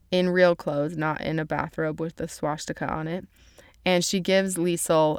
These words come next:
a little black book with blank lined pages and tells her, she's like, "If you won't read anymore, you should write."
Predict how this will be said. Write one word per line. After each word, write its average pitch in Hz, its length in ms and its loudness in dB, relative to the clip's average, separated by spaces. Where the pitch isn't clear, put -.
a 165 100 2
little 165 300 6
black 160 460 2
book 156 340 -2
with 160 220 -4
blank 151 480 -4
lined 151 420 -4
pages 151 640 -6
and 170 180 0
tells 170 360 4
her, 156 260 2
she's 160 220 -6
like, 156 180 -2
"If - 140 -12
you 170 100 -2
won't 190 240 2
read 185 240 0
anymore, 156 600 -2
you 170 100 0
should 156 220 -2
write." - 480 -4